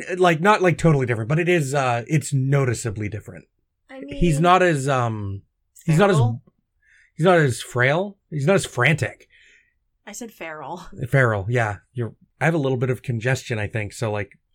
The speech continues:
Speaker 1: I didn't hear that quite right.
Speaker 2: No, don't get me sick.
Speaker 1: So,
Speaker 2: No.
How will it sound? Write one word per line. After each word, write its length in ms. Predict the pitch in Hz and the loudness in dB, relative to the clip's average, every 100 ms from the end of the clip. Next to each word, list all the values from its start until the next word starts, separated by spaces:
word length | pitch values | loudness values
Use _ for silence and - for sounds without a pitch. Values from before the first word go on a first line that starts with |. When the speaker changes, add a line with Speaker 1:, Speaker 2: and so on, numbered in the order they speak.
| - | -8
Speaker 1:
I 80 | 127 | -6
didn't 160 | 123 | -4
hear 160 | 113 131 | -2 0
that 180 | 110 101 | -2 0
quite 180 | 120 | 0
right. 160 | 117 113 | 2 2
Speaker 2:
No, 520 | 311 311 302 285 262 | 4 2 2 2 0
don't 180 | 262 302 | -2 -2
get 160 | 311 285 | -4 -8
me 100 | 269 | -10
sick. 460 | - - 240 269 | -10 -10 -8 -8
Speaker 1:
So, 380 | - - 123 117 | -6 -2 2 2
Speaker 2:
No. 340 | 117 320 320 | 2 2 2